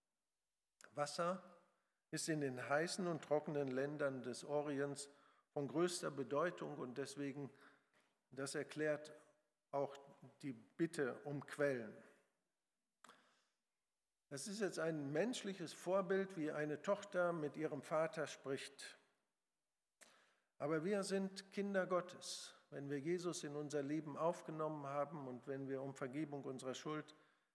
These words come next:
gebeten haben, gebeten haben, sind wir Kinder Gottes. Wenn wir uns Axa in unserer Welt vorstellen, wenn sie eine von uns wäre,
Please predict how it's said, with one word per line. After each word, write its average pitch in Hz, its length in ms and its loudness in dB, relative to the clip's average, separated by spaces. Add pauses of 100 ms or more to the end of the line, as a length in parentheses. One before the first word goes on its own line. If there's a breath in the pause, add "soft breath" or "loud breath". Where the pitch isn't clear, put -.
(120)
gebeten 139 480 -4
haben, 135 280 4 (220)
gebeten 143 480 -4
haben, 139 300 -2
sind 147 220 -6
wir 151 120 -2
Kinder 147 380 -2
Gottes. - 580 -8 (1500 loud breath)
Wenn 165 160 2
wir 202 140 6
uns 190 300 2
Axa 196 540 4
in 175 200 0
unserer 190 500 4
Welt 185 300 6
vorstellen, 131 920 2 (1160 loud breath)
wenn 190 180 4
sie 196 160 4
eine 196 340 6
von 190 280 2
uns 240 360 2
wäre, 131 420 2